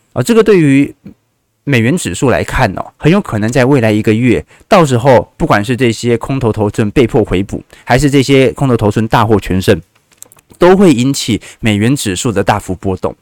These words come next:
哦，所以这个是值得观察的一点哦，至少整体量能在回归的感觉。好，那这个我们大概可以了解一下整体市场的变化。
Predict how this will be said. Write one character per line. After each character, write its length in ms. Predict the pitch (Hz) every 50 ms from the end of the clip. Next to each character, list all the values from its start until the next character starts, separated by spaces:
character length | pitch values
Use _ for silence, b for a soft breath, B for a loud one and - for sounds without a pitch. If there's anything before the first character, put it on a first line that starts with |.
| - _
哦， 100 | - 107
所 140 | 117 165 156
以 20 |
这 80 | 156 190
个 100 | 165 165
是 160 | - 165 151
值 140 | 127 - 135
得 160 | 117 131 123
观 240 | 117 - 139 139 143
察 200 | 139 - 120 107
的 100 | 113 113
一 100 | 123 117
点 240 | 98 110 90 76 78
哦， 140 | 80 80 B B B B B
至 140 | - 185 170
少 180 | - 139 107 107
整 160 | - 131 143
体 140 | - 113 104
量 260 | 123 151 143 120 101
能 160 | 95 101 107
在 180 | - 135 110 101
回 160 | - 101 98 98
归 160 | - 113 107
的 80 | 107
感 200 | 101 90 87 87
觉。 400 | 85 - - 85 - - 76 78 - _
好， 260 | - - 117 98 B B B B
那 160 | 151 151 151
这 160 | - - 180
个 320 | 160 165 147 143 139 127
我 100 | 92 110
们 80 | 127 143
大 120 | 165 220
概 100 | 208 202
可 100 | 185 -
以 60 | 170 143
了 300 | 123 104 117 120 135 147
解 160 | 135 104 101
一 40 | 107
下 160 | 127 127 117
整 160 | - 120 117
体 180 | 135 - 113 104
市 160 | - - 147
场 120 | - 113 95
的 80 | 92
变 220 | - - 117 95 87
化。 220 | 95 104 90